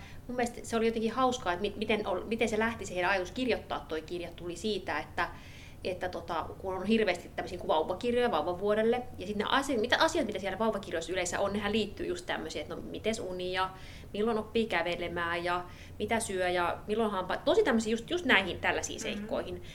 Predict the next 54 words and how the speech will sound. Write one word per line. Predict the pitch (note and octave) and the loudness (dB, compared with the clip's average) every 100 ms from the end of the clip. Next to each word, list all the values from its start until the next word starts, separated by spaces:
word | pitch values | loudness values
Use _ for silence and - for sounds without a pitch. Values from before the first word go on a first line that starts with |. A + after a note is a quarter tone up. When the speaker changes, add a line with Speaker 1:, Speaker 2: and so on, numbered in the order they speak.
| - | -6
Speaker 1:
Kun | - F4+ | 0 2
sen | D4+ C4 A#3 | 4 2 2
sijaan | G#3 F#3 E3+ E3 | 0 0 0 0
olisikin | G3 F#3+ - F#3+ | 0 0 -4 -2
semmonen | B3+ A#3 F#3+ D#3+ | 2 4 2 -2
kirja, | E3 G3 E3+ E3+ | -2 -4 -2 -4
missä | F3 - | -4 0
oikeesti | A3 A3+ F#3+ - | 0 0 -2 -2
mentäis | A3 A3+ E3+ - | 0 0 -2 -4
vähän | F#3 | -4
se | G#3+ | 0
mielen | C4 G3 D3 | 2 2 0
taakse, | D#3 G3+ D#3 D3 - | -4 0 0 -2 -6
että | D3+ | -4
minkälaisia | A3 A3 F3 E3+ E3+ | -2 -2 -4 -4 -6
niin | E3 | -8
kuin, | F3 - - - - - - - - - - - | -10 -10 -14 -14 -14 -14 -14 -14 -14 -14 -12 -8
mitä | F4 D#4 | 0 2
sillä, | C4 B3 - | 4 2 0
mitä | F4+ E4+ | 2 4
se, | C4+ D4+ | 4 2
mitä | F#4 | 2
sillä | C4+ B3+ | 4 6
vauvalla | A#3+ A3 G3 F#3+ | 6 6 4 2
on, | F#3+ F3 - | 2 -2 0
on, | G3+ F#3+ - - - - - - | 2 2 -2 -10 -14 -16 -12 2
on | A#3 | 4
niin | G#3 | 4
kuin | F#3+ | 2
mielen, | G3+ F3+ E3+ F3 - - | 4 4 4 -2 -8 4
mielen | A3 G3 F3+ F3+ | 8 8 8 2
takana | G3 F#3+ F3+ | 2 2 0
tai | F#3+ | 2
mielen | G3 F#3 E3+ | 2 2 2
päällä, | E3+ D#3+ E3+ - - - - - | 2 2 0 -2 -10 -12 -12 -8
kun | F#3+ | -4
se | F#3 | -2
vaikka | F3 G3+ | 0 0
jokeltelee | F3+ G3 G3 F#3+ G3 G3 | 0 0 0 0 4 4
iloisesti, | G3 G3+ F#3+ G3+ - G#3 | 4 2 2 0 -2 -2
tai | - G3+ G#3 | 0 2 4
milloin | A3 G3+ | 4 6
se | |
aloittaa | G#3 G3+ G3+ G3+ | 4 2 2 0
sen | G3 | 0
iloisen | F#3 G3 G3+ | -2 -2 -2
jokeltelun, | G3 G3+ G3 F#3+ G3 G3+ | -2 -2 -2 -2 -2 -2
tai | G#3 G3 | 0 0
kun | F#3+ | 0
se | G3+ | -2
saa | G#3 | -2
niitä | G3 G#3 | -2 -2
hirveitä | A3 G#3+ G3+ G#3 | -2 0 -2 -2
raivareita. | G#3 G3 G3 G3 G3 | -2 -2 -2 -2 -4